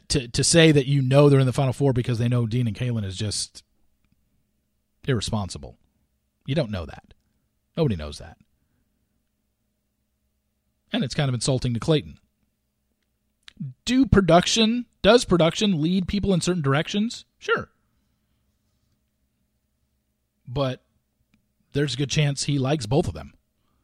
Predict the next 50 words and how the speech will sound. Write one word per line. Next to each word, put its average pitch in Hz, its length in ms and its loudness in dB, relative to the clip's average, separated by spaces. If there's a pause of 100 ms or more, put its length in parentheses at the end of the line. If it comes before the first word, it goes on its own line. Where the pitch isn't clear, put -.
(160)
And 123 160 -4
that's 127 180 -2
why 123 140 0
they're 123 120 0
in 123 60 0
their 120 120 0
Final 117 220 -4
Four, 131 320 -8 (280)
or 92 60 -8
his 98 140 -8
Final 107 200 -8
Four. - 260 -12 (1600)
"Have 165 120 0
you 190 80 4
heard 214 140 8
of 254 80 2
a 175 40 2
front 240 280 4
runner 214 220 6
or 175 60 6
any 190 160 4
women 185 220 4
Clayton 185 320 4
has 151 140 2
had 165 120 2
the 156 60 -2
most 160 300 2
interest 180 360 0
in 143 140 0
while 131 200 0
he 131 120 0
has 127 140 0
been 107 160 -4
filming?" 117 420 -4 (840)
Uh, 127 240 -2
no. 120 300 0 (1700)
And 135 80 -2
that 143 80 0
doesn't, 147 280 2
I'm 143 120 4
not 160 120 4
saying 143 220 2
no, 143 220 8
he's 131 160 -2
not 127 120 2
interested 131 280 -2
in 120 100 0
any 143 160 2
of 165 100 6
them. 190 140 4